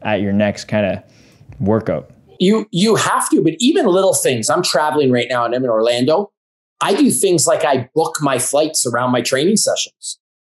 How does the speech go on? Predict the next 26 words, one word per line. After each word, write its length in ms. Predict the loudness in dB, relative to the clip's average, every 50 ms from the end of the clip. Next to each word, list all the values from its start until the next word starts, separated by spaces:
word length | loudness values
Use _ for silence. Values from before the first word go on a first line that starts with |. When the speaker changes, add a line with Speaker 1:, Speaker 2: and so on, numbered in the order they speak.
| _ _ -4
Speaker 2:
I 140 | -2 2 2
don't 280 | 4 2 2 0 -2 -2
take 300 | 0 0 0 0 2 2
red 240 | 2 2 2 2
eyes 340 | 2 0 0 0 -2 -2 -4
because 280 | -4 -6 -6 -4 -2 -2
it 140 | -2 -2 -2
takes 320 | -2 -2 0 0 -2 -2
too 220 | -2 0 2 4
much 280 | 4 4 2 2 -2 -4 -6 -4 0
out 200 | 2 2 2 2
of 140 | 2 0 -2
me. 240 | -4 -6 -6 -10 _ _ _ _ -20 -20 -20 -20 _ _ _ 0
A 60 | 2
lot 240 | 2 4 4 2 2
of 100 | 0 0
times, 340 | 0 0 0 2 2 2 2
like, 140 | 0 0 0
I 100 | -2 -2
competed 580 | 0 -2 -2 -2 -2 -4 -2 0 0 0 0
till 180 | 0 0 2 2
later 260 | 2 2 2 2 2
last 320 | 2 2 2 0 0 -2
night. 440 | -2 0 0 2 2 2 0 0 -2 _ _ _ _ _ _ -2
I'm 140 | 0 2 2
not 220 | 2 2 0 -2